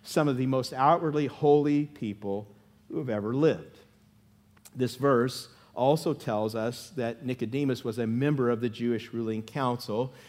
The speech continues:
Some of your translations call it the Sanhedrin. That was its name. This is kind of like the Jewish sen-, Senate. And it was a, a select group of seventy men who ruled over all of the Jewish people, not just in Israel,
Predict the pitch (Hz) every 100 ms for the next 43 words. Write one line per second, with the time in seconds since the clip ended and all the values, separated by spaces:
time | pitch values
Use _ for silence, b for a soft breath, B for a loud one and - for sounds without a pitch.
0 | B - 135 135 127 120 139 127 117 120
1 | 117 123 120 - 127 123 120 117 - 120
2 | 107 107 139 131 101 117 113 113 120 127
3 | 120 117 107 120 127 B - 170 185 -
4 | 190 180 147 139 135 120 113 135 135 131
5 | - 156 139 98 95 - 185 151 110 -
6 | B B 151 156 190 175 175 147 147 143
7 | 131 139 123 156 208 208 - 123 123 151
8 | 160 160 - 123 117 - 165 170 175 170
9 | 120 113 110 120 127 b b b 156 139
10 | 147 151 147 131 131 131 143 165 185 160
11 | 156 165 151 139 - 147 120 113 123 165
12 | 175 139 175 175 - 147 131 131 127 113
13 | 107 113